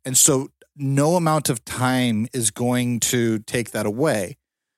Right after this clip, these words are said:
The closer it gets to the anniversary, you will just continue to,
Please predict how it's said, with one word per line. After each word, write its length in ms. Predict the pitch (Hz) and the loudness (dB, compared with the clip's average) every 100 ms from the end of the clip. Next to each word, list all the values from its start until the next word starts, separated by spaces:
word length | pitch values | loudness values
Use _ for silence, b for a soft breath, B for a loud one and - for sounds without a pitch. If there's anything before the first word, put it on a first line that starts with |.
| _ | _
The 80 | 107 | -6
closer 260 | - 127 | -2 0
it 40 | 127 | 0
gets 160 | 120 | -2
to 80 | - | 0
the 40 | 117 | 0
anniversary, 520 | 117 117 139 135 120 | 0 0 0 0 0
you 100 | 113 | 0
will 80 | 113 | -2
just 140 | 107 | -2
continue 800 | 123 113 - - 127 127 120 120 | -2 -4 -4 -2 -2 0 0 -2
to, 600 | - - 117 113 107 107 | -4 -4 -2 0 -2 -4